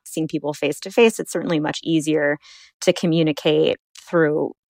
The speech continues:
your phone with a stranger, or, I mean, it could be your friend, but you're not really thinking of them as like, "Oh, there's a person on the other side of the interaction."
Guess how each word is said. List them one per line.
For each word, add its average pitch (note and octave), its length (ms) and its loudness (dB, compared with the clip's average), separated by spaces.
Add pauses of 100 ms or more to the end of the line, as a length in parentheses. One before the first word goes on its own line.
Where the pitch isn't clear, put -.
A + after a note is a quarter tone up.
your D#3+ 140 0
phone E3+ 480 4
with E3 120 2
a - 60 -6
stranger, D#3 480 0
or, D3 400 -2
I E3 80 4
mean, D#3 140 -2
it D3 80 -6
could E3 80 -4
be D#3 60 0
your D#3 100 2
friend, D#3+ 260 2
but C#3+ 140 -2
you're D3 140 -2
not - 100 0
really D#3 160 0
thinking C#3+ 340 -4
of C#3+ 100 -6
them - 200 -4
as - 120 -10
like, - 160 -4
"Oh, G3 120 6
there's D#3 180 2
a - 60 -4
person D3 340 -2
on D3 80 -2
the C#3+ 100 -6
other - 180 -6
side - 200 -2
of - 80 -4
the D3+ 100 -4
interaction." A#3+ 720 0